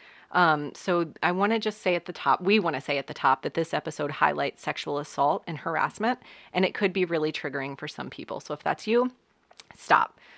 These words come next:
Go find something that feels safer and healthier for your heart and your mind, and come back next week. We want you here, but we don't want you hurt. So this is your trigger warning.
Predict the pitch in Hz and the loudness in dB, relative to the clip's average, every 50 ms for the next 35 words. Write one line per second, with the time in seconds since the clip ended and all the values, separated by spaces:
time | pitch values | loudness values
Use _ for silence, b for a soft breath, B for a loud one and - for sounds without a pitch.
0 | B B B B _ - 185 180 202 214 - 240 240 233 233 - 190 190 - 190 | B B B B _ 2 4 4 4 6 6 4 4 4 2 0 -2 -2 0 -4
1 | 190 185 180 165 - - - 160 147 127 110 98 139 - - - - 208 208 208 | -2 -2 -2 -4 -4 -4 -4 -4 -2 -2 -2 -2 -4 -8 -10 0 0 2 2 2
2 | - - 208 202 - 147 139 - - 175 165 - 190 170 170 165 165 - - - | -2 -2 -2 -2 -2 -6 -8 -4 -2 -2 -2 -2 -4 -4 -2 -2 -2 -4 -6 -10
3 | 113 120 123 - - 196 202 208 - - - 143 143 131 131 147 160 170 170 170 | -8 -8 -8 -4 0 0 2 0 0 -2 -6 -8 -8 -6 -4 -4 -2 -2 -2 -4
4 | 175 175 175 - - 165 147 143 - - - 190 185 180 165 156 - - - - | -4 -4 -6 -6 -6 -6 -6 -6 -6 -2 0 0 4 4 4 2 2 -2 -12 -12
5 | - - - 73 80 _ - B B B B B B B _ _ 165 147 170 196 | -10 -10 -8 -8 -8 _ -12 B B B B B B B _ _ -6 -4 -2 2
6 | 226 262 285 269 277 294 262 - 190 175 175 170 170 170 - _ _ _ - - | 2 2 2 0 -4 -6 -6 -4 -4 -2 -2 -2 -4 -6 -8 _ _ _ -14 -10
7 | 131 143 139 135 127 131 107 - 143 - - 151 143 - - - - _ - - | -8 -8 -6 -4 -4 -4 -4 -6 -10 -10 -10 -12 -14 -10 -10 -10 -10 _ -16 -20
8 | - _ _ _ _ _ _ _ _ _ _ - - 151 127 131 - - 208 202 | -20 _ _ _ _ _ _ _ _ _ _ -10 -8 -4 -4 -4 -4 -4 -2 0
9 | 233 240 226 - 220 196 202 196 190 190 190 190 190 190 190 208 | 0 -2 0 -2 -2 -2 0 -2 -2 -2 -2 -2 -2 -4 -4 -8